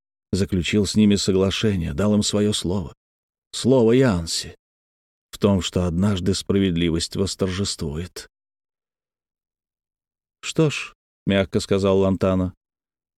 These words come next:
«в Библии сказано: 'Один Бог, который оправдает.'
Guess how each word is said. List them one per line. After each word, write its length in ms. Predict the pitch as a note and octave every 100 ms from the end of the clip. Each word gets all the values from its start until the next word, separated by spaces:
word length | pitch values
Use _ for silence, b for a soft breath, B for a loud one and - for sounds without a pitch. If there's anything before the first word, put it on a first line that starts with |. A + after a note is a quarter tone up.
| _ _ -
«в 60 |
Библии 400 | A#2 E3 D#3 C#3
сказано: 680 | A#2+ - C3 C3+ G2 E2 E2+ _ _ _ _ _ -
'Один 400 | D3 D3 D#3+ D3
Бог, 340 | C#3+ A2+ - _ _ _
который 420 | A2+ A2 A2+ A2
оправдает.' 880 | G#2+ - A2 G#2 G#2+ G2+ F#2 - -